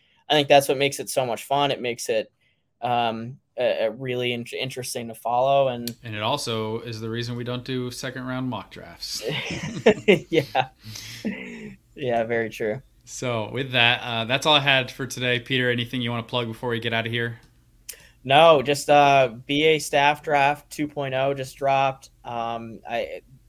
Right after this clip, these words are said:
Speaker 1: there were a lot of interesting and fun picks made. Uh, you can catch that on baseball america dot com. Really, again, as per usual, anything you wanna look at or anything you wanna find is over there, from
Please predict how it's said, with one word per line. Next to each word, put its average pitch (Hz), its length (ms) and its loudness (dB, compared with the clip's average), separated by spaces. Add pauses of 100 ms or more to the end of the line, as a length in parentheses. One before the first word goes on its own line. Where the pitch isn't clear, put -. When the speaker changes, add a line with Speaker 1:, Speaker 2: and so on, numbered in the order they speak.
(100)
Speaker 1:
there 127 140 -2
were 117 80 -2
a 117 60 0
lot 117 280 0
of 127 60 2
interesting 123 560 -8
and 110 100 -12
fun 120 240 -6
picks 117 320 -8
made. 127 540 -2 (420)
Uh, 113 240 -6
you 117 100 -10
can 110 160 -18
catch - 280 -14
that 127 320 0
on 123 400 -10 (280)
baseball 123 440 -4
america 123 400 -4
dot 120 260 -4
com. 123 380 -12
Really, 120 360 -6 (380)
again, 135 260 -2
as 123 160 -6
per - 160 -12
usual, 127 480 -6
anything 117 320 -12
you 113 100 -10
wanna 110 200 -6
look 113 220 -6
at 117 260 2
or 107 120 -6
anything 110 300 -12
you 110 100 -12
wanna 110 180 -10
find 117 480 -4 (400)
is 117 180 -8
over 120 240 -2
there, 104 220 -4
from 107 520 -10